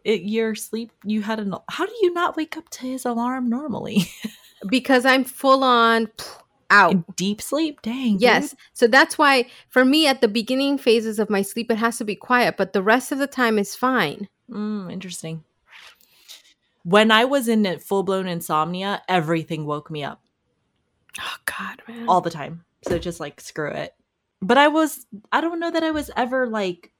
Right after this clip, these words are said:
Speaker 1: in a full restful sleep. I mean, it's really funny because in the research, they'll say something like, "Oh, well, you only dream when you're in rem, and rem is
Speaker 2: Mm.
Speaker 1: deep sleep." <laughs> And I'm like, "My rem is not stressful, and I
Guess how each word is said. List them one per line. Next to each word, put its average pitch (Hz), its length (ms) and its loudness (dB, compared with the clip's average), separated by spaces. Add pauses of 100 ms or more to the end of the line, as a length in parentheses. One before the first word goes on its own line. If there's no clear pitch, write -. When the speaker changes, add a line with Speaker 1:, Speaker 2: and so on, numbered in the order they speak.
(180)
Speaker 1:
in 220 160 2
a 214 60 0
full 226 260 -2
restful 202 340 -4
sleep. 220 400 -4
I 190 60 0
mean, 185 160 -2
it's 165 180 -6
really 254 180 -2
funny 233 280 0
because 208 340 -6
in 190 300 -4
the 170 100 0
research, 185 460 -4
they'll 180 120 0
say 208 200 -4
something 180 360 -8
like, 156 280 -10
"Oh, 254 180 0
well, 180 140 -2
you 220 200 -2
only 214 240 0
dream 202 380 0
when 165 160 -4
you're 165 160 -4
in 147 140 -8
rem, 175 360 0
and 143 160 -6
rem 185 240 2
is 160 160 -2
Speaker 2:
Mm. 240 40 -2
Speaker 1:
deep 214 200 -2
sleep." 180 400 -2
<laughs> 151 60 -10
And - 20 -2
I'm 180 220 -6
like, 196 160 -8
"My 196 120 -4
rem 240 220 2
is 220 120 -2
not 202 200 0
stressful, 196 520 0
and 180 100 -2
I 247 80 2